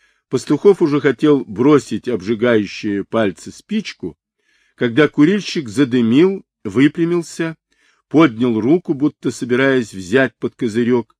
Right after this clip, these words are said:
но, затягиваясь дымом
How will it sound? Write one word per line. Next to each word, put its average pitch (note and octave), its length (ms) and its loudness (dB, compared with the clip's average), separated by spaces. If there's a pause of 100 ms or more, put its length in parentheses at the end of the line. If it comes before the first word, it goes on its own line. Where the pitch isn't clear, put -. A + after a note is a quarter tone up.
(680)
но, D3+ 440 2
затягиваясь C#3 1000 0
дымом G#2+ 480 0